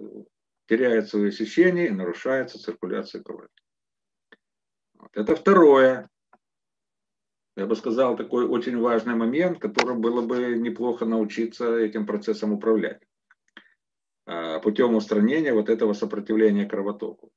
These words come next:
Ну и третья, а, проблема — это взаимное угнетение органов друг друга.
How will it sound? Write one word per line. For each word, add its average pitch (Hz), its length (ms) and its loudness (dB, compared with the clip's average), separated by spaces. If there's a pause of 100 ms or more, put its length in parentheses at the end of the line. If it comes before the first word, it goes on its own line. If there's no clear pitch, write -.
(160)
Ну 170 280 2
и 202 80 6
третья, 143 680 4 (1000)
а, 98 140 -8
проблема — 110 560 2 (140)
это 117 500 -2
взаимное 160 680 0
угнетение 127 800 -6
органов 107 680 -2
друг 101 280 -10
друга. 80 360 -12